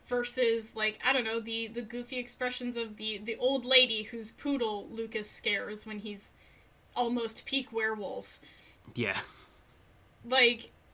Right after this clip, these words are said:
Speaker 1: or even, like, the, the, the more comedic scenes of, you know,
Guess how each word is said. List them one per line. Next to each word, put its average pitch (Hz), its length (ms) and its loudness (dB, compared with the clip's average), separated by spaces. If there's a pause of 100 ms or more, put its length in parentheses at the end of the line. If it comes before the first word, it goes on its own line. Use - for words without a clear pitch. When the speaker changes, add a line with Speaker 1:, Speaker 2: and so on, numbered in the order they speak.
(1600)
Speaker 1:
or 254 220 6
even, 262 280 2
like, 247 220 2
the, 254 260 2
the, 240 280 4 (560)
the 240 100 0
more 262 260 4
comedic 247 480 2
scenes 208 680 -6
of, 208 420 -4 (120)
you 220 120 -8
know, 190 180 -8